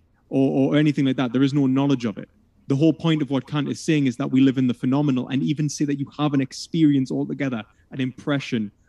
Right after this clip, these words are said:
or any, um, given, uh, um, coherent, um, means of experiencing reality, it is already conformed to a priori concepts. There are already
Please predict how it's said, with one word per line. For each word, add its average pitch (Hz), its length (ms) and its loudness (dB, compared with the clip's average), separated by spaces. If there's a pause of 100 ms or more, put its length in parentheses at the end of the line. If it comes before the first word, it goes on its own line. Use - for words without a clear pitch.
(160)
or 135 300 0
any, 143 340 4
um, 113 420 -2
given, 131 320 -2 (120)
uh, 117 440 -8 (2500)
um, 107 600 -6 (1300)
coherent, 147 840 0 (680)
um, 110 800 -4
means 147 360 2
of 127 60 0
experiencing 135 760 2
reality, 120 520 2 (220)
it 147 100 2
is 147 100 2
already 143 220 6
conformed 131 840 0 (400)
to 151 160 2
a 139 160 2
priori 123 540 2
concepts. - 640 -10 (140)
There 120 120 0
are 120 80 0
already 127 400 2